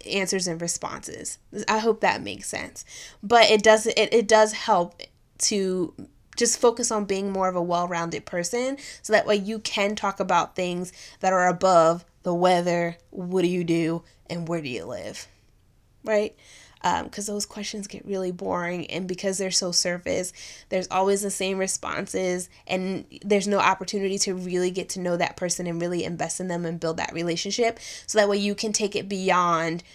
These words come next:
just wherever you met, um, and you can work on that likability factor or getting them to like you even more outside of that setting, right? Um, so I said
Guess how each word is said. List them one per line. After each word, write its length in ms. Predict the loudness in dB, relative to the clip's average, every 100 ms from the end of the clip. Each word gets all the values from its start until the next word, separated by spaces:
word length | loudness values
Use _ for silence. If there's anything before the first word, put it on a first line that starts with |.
| -12
just 340 | 2 4 4 -2
wherever 460 | -2 2 2 2
you 200 | 0 -4
met, 460 | -2 0 0 0 -2 -14 -20 -4
um, 440 | -2 0 -2 -4 2
and 220 | 2 4
you 100 | -2
can 340 | -2 -4 -4 -8 _
work 380 | -10 2 2 2
on 160 | -2 0
that 180 | 0 2
likability 600 | 0 0 0 2 2 0
factor 340 | -2 -2 -4
or 80 | -2
getting 360 | 0 0 0
them 140 | -2 -4
to 280 | -4 -4 -2
like 380 | 0 0 -4
you 360 | -6 -4 -4 -6 -10 -20 -20 -8
even 360 | -2 4 4 4
more 580 | 2 4 6 6 4 -6 _ _ _ _ _ _ _ -20 -4
outside 400 | -2 -2 -2 -2
of 80 | -6
that 160 | -8 -12
setting, 400 | -14 -12 -14 -8
right? 320 | -4 -4 -6 -18 -20 -20 -8
Um, 420 | -2 0 -2 -4 -12 -4
so 160 | 2
I 60 | 2
said 340 | 4 2 2